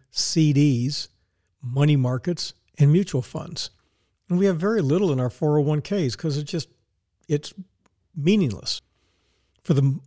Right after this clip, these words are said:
overwhelming majority of you, you need to put money in your four oh one Ks and your I R As. But what we do to make money is we own businesses. Twenty-one percent of our income,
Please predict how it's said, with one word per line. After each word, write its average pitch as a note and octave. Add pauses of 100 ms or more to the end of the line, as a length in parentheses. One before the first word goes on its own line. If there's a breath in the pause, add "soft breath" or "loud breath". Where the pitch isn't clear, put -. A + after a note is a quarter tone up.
overwhelming D#3
majority D3
of D#3+
you, F3
you C#3+
need D#3+
to F3
put G3+
money C#3
in C3+
your C3
four C#3+
oh C3+
one B2+
Ks C3
and D#3+
your C#3
I C3
R A#2+
As. C3 (520 soft breath)
But D#3
what D#3+ (400)
we B3
do C3
to D#3
make C3
money B2+ (600)
is D#3
we D#3+
own D#3+
businesses. D3+ (880)
Twenty-one G3
percent E3+
of C3
our C#3+
income, G3+